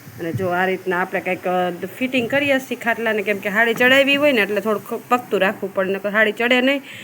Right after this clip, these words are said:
તો જો આ રીતના પછી છે ને સીવી નાખવાનું. અને એકવાર આપણે સાંધો મારી દોશું એટલે એકદમ છે ને આપણો ફિટિંગ ખાટલો થઈ જાય. હવે આ, આટલું બાકી છે, આટલું ફિટિંગ કરી નાખીએ, પછી તમને બતાવીએ. ચાલો, તો આપણો ખાટલો જો મસ્ત થઈ ગયો છે. જો કવર ચડાવી લીધું છે ને, જો આ રીતના અહીંયા સિલાઈ મારી દીધી છે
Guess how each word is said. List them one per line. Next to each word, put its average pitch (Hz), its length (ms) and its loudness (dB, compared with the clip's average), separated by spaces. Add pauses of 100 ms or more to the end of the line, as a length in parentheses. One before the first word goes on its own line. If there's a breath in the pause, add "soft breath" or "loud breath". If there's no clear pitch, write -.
(220 loud breath)
તો 170 80 -8
જો 180 140 -2
આ 180 80 0
રીતના 185 280 -4
પછી 208 240 -6
છે 247 140 -2
ને 220 100 -2
સીવી 233 320 -2
નાખવાનું. 185 540 0 (360 loud breath)
અને 196 120 -2
એકવાર 196 180 -2
આપણે 196 200 -4
સાંધો 208 440 -6
મારી 233 240 0
દોશું 202 280 -4
એટલે 202 220 0
એકદમ 233 260 0
છે 254 140 -4
ને 226 80 0
આપણો 180 160 -4
ફિટિંગ 175 380 -6
ખાટલો 180 320 -8
થઈ 185 220 -4
જાય. 190 240 -8
હવે 185 160 -6
આ, 185 80 -2
આટલું 208 480 -8
બાકી 254 300 -2
છે, 277 240 -2 (420 loud breath)
આટલું 202 200 -10
ફિટિંગ 240 340 -2
કરી 269 180 0
નાખીએ, 233 420 0 (100)
પછી 196 160 -14
તમને 180 220 -10
બતાવીએ. 185 520 -2 (1160)
ચાલો, 190 140 2
તો 180 120 -2
આપણો 185 180 -2
ખાટલો 196 400 -4
જો 190 220 -2
મસ્ત 208 380 -2
થઈ 220 240 -2
ગયો 220 160 2
છે. 214 140 -6
જો 185 200 -2
કવર 208 280 0
ચડાવી 240 340 4
લીધું 240 260 2
છે 226 140 -6
ને, 180 80 -6
જો 175 120 -8
આ 180 120 -6
રીતના 185 280 -4
અહીંયા 175 260 -4
સિલાઈ 214 240 2
મારી 220 260 0
દીધી 208 260 -4
છે 233 280 -4